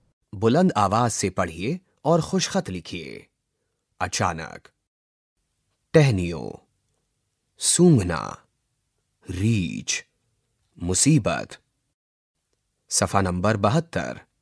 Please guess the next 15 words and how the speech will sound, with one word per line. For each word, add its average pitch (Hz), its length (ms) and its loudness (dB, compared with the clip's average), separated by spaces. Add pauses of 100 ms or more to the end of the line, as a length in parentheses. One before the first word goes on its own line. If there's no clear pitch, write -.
(800)
रंग 156 280 4
भरिए। 90 600 -4 (1300)
यहाँ 131 440 4
रीछ 151 400 4
की 175 260 0
एक 156 220 2
बेरंग 151 460 4
तस्वीर 117 400 2
दी 120 180 2
गई 82 180 -4
है, - 320 -10 (380)
इसमें 92 280 2
सही 90 340 2
रंग 117 200 2
भरिए। 127 580 0